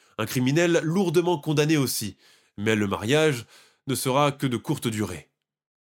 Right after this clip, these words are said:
En deux mille dix-neuf, l'ermite bénéficie de la liberté conditionnelle et est placée dans un centre psychiatrique, car son état psychologique commençait à constituer un danger pour ses codétenus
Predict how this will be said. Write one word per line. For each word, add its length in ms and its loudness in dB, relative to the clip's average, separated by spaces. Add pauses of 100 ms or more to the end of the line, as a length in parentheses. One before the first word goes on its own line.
(600)
En 160 0
deux 100 0
mille 180 2
dix-neuf, 580 -2 (420)
l'ermite 540 2
bénéficie 640 0
de 100 2
la 100 2
liberté 440 0
conditionnelle 800 -2
et 120 2
est 80 2
placée 340 0
dans 220 0
un 60 0
centre 340 -2
psychiatrique, 720 -6 (320)
car 160 -2
son 160 -4
état 240 0
psychologique 720 -4 (320)
commençait 400 0
à 60 0
constituer 480 -4
un 100 2
danger 400 0
pour 220 -8
ses 120 -4
codétenus 520 -2